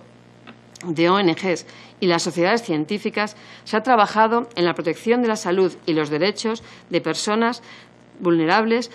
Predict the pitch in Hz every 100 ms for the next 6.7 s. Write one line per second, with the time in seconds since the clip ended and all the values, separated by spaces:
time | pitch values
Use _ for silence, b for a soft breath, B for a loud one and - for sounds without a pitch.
0 | B - 170 160 165 165 170 - 240 175
1 | - 156 156 165 240 254 247 208 196 165
2 | 151 185 226 226 233 - - - 190 175
3 | 156 165 156 151 151 196 214 226 - -
4 | 165 160 156 185 226 - 240 233 254 226
5 | 170 151 180 202 202 208 208 160 156 202
6 | 202 175 - 156 175 151 131